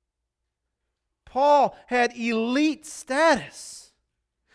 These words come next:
So Paul's looking around, he says, "Guess what? I am an Israelite chosen by God, and I am also of the tribe of Benjamin. My prestige allows me to be upper echelon. In my position, I was a Pharisee. I knew the Bible better than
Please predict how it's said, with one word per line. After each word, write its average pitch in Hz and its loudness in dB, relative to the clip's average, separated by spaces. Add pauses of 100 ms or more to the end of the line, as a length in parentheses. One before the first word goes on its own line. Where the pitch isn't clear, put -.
So 247 -8
Paul's 294 2
looking 294 -4
around, 294 0
he 302 -2
says, 269 -8
"Guess 285 -4
what? 240 -4
I 294 -2
am 247 -6
an 233 -10
Israelite 254 -2
chosen 226 0 (260)
by 240 -2
God, 240 -4 (120)
and 247 -6
I 277 0
am 269 -4
also 277 -2
of 240 -6
the 254 -10
tribe 254 -6
of 220 -8
Benjamin. 262 -6
My 277 -4
prestige 269 -6
allows 247 -4
me 277 -10 (200)
to 247 -12
be 254 -10
upper 247 -2
echelon. 277 -6 (180)
In 247 -6
my 269 -4
position, 269 -10
I 269 -6
was 277 -8
a 208 -8
Pharisee. 294 -8 (180)
I 277 0
knew 294 -4
the 311 -10
Bible 285 -6
better 277 -4
than 254 -10